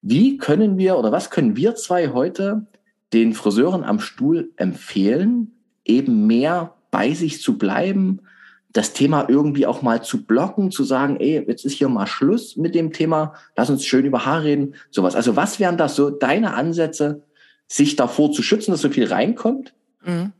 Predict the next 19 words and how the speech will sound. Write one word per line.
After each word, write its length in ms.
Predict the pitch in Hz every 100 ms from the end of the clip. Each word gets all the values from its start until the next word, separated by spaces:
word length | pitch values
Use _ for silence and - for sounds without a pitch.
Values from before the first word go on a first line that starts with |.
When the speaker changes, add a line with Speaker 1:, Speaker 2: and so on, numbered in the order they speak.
| _ _ _ _ _
Speaker 1:
Fangen 160 | - 147
wir 60 | 147
damit 180 | 139
an. 240 | - 92 - _
Sich 320 | - 220 -
davor 320 | 131 - 135
zu 140 | -
schützen, 500 | 107 113 - 160 165 -
dass 180 | 110 -
so 140 | 139
viel 200 | 139 139
in 140 | 127 135
mich 260 | 120 -
reinkommt 600 | 95 98 156 165 160 147
an 100 | 110
den 200 | 110 107
Ängsten 440 | 107 131 139 - 123
der 140 | 113
anderen. 500 | 101 95 - 139 151